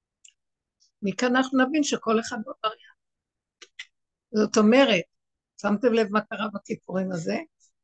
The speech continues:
אחרי כל כך הרבה שנים של עבודה, שאנחנו באמת, טוב, בוא נגיד ככה, לא הגענו לעבודה הזאת מתוך שלילה ורישות, אבל גם כל אחד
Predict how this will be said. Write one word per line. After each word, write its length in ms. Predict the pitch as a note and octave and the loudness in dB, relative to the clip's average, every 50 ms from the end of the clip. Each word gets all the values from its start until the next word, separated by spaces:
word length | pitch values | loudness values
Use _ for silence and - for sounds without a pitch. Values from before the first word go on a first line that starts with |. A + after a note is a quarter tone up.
| _ _ _ _ _ _ _ _ _ _ _ _ _ _ _ _ _ _ _ _ _ _ _ _ _ _ _ _ | _ _ _ _ _ _ _ _ _ _ _ _ _ _ _ _ _ _ _ _ _ _ _ _ _ _ _ _
אחרי 120 | - G#3 F3+ | -8 -8 -8
כל 100 | - - - | -8 -6 -2
כך 240 | B3 B3+ B3+ - | -2 -2 -2 -2
הרבה 220 | - - E4+ D#4 F#4 | -6 -6 -2 -2 0
שנים 420 | - - - A3+ A3+ A#3+ A#3+ B3 | 0 0 2 2 2 2 0 -2
של 220 | B3+ - A3+ G3+ G3 | -4 -4 -2 -4 -4
עבודה, 340 | F#3+ _ _ - - E3+ E3+ _ _ _ _ _ _ _ _ _ _ _ _ | -4 _ _ -14 -14 -14 -14 _ _ _ _ _ _ _ _ _ _ _ _
שאנחנו 400 | - A3 G3 G3+ G3+ - - G#3+ | -8 -4 -4 -4 -4 -4 -4 -4
באמת, 300 | F#3+ G3 G#3 A#3+ C4 C4 - _ | -2 0 2 2 2 0 -2 _
טוב, 140 | - A3+ G3+ _ _ | -2 -2 -2 _ _
בוא 100 | - A3 | -2 0
נגיד 280 | A3 A3 G#3 F#3 F3+ - _ - | 2 2 0 -2 -4 -10 _ -14
ככה, 180 | - - - - - _ _ _ _ _ _ _ _ _ _ _ _ _ _ _ | -14 -14 -14 -18 -20 _ _ _ _ _ _ _ _ _ _ _ _ _ _ _
לא 140 | - F#3+ A3+ | 2 4 4
הגענו 460 | C#4+ F4+ G4 - D#4 C#4+ A#3 G#3+ G3+ | 4 4 4 2 2 2 2 2 0
לעבודה 500 | F#3+ F3+ E3+ E3+ D#3+ D#3+ E3+ D3+ E3+ F3 | 0 0 -2 -2 -2 -4 -8 -6 -4 -2
הזאת 240 | F3+ F3 D#3 F#3 E3+ _ - | -2 -4 -4 -10 -12 _ -14
מתוך 320 | F3 - - F3+ - - | -14 -10 -10 -10 -6 -2
שלילה 440 | - - - - - F#3 F3+ F3+ F3 E3 E3+ | -2 -2 0 0 0 0 0 0 -2 -2 -4
ורישות, 480 | E3+ E3 F#3 E3+ - - - E3+ F#3 _ _ _ - | -6 -8 -8 -10 -12 -12 -10 -12 -12 _ _ _ -20
אבל 420 | - - C#5+ C5+ B4+ - F#4 - A#3 F3+ E3+ | -18 -14 -14 -12 -6 -2 -2 -2 -2 -4 -4
גם 120 | E3 - A#3+ - | -4 -4 -4 -2
כל 120 | - - G4+ A#4+ B4 | -2 -2 -2 -2 -2
אחד 140 | - - | -2 -2